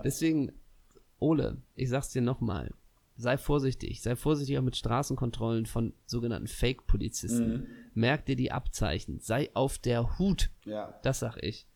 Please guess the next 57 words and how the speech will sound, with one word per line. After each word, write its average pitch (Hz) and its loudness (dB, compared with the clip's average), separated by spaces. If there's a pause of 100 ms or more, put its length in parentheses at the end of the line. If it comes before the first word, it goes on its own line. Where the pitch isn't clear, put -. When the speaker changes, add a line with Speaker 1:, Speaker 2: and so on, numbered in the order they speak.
(560)
Speaker 1:
Und 113 6
am 120 6
Ende, 202 6
Speaker 2:
Ich 123 2
hab 151 4
meinen 139 6
Speaker 1:
wenn 190 12
Speaker 2:
Brust-, 269 8
Speaker 1:
es - -
Speaker 2:
ich - 8
hab 240 8
Speaker 1:
wirklich 208 8
Speaker 2:
meinen 180 10
Speaker 1:
ist, 143 8
Speaker 2:
Brust-, 165 8
Speaker 1:
wenn 214 8
du 233 8
mit 208 10
Speaker 2:
ich 202 10
hab 208 12
Speaker 1:
der 208 12
Speaker 2:
meinen 180 10
Brustbeutel 185 8
immer 202 6
unterm 185 4
Shirt 170 2
und 156 0
meinen 139 4
Rucksack 131 0
vorne. - 0
Speaker 1:
Das - -2
auch. 107 2 (140)
Speaker 2:
Ja, 95 -8
das 123 -2
versichere 143 8
Speaker 1:
Und 123 6
Speaker 2:
ich 123 2
Speaker 1:
wenn 175 6
Speaker 2:
dir 240 6
Speaker 1:
du, 247 6
Speaker 2:
hiermit. 98 -2 (160)
Speaker 1:
wenn, 139 2
wenn 165 4
man 202 4
dir 160 2
irgendwie 151 2
mit 147 0
der 147 0
Machete 156 0
bedroht, 113 0
Speaker 2:
Mhm. 107 -4
Speaker 1:
deine 135 4
Exit-Strategie, 123 0
das 131 -4
erste 160 0
muss 135 2
sein, 139 0